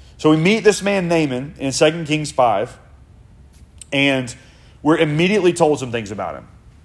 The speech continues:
Uh, we are told that he is the commander of the army of Syria. And this would have been, um,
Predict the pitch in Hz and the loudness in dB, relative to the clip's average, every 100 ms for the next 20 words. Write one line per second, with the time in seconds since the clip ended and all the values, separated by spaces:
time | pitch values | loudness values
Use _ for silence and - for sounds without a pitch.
0 | - - - - - - 117 120 156 175 | -20 -20 -20 -20 -14 -2 2 4 6 6
1 | 190 180 156 131 175 196 147 160 156 135 | 6 4 4 2 -2 -2 0 2 2 0
2 | 139 135 131 139 180 202 202 190 - 131 | -4 -2 -4 0 0 2 2 2 0 0
3 | - 135 151 170 165 120 - - 135 117 | 0 0 -2 -2 -4 -6 -8 -8 -6 -6
4 | 78 73 - - - - - - - - | -8 -14 -18 -20 -20 -20 -20 -20 -20 -20
5 | - - 151 180 226 262 226 175 196 196 | -20 -4 0 0 0 0 2 2 2 0
6 | 180 165 - 147 143 135 123 | -4 -8 -4 -2 0 -2 -6